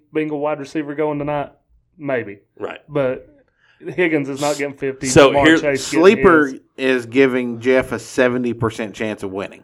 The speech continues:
Speaker 2: So I'm in a much better scenario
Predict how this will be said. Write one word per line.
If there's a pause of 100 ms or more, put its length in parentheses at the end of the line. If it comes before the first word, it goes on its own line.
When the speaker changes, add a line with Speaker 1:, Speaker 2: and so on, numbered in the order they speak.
(160)
Speaker 2:
So (920)
I'm
in
a
much
better
scenario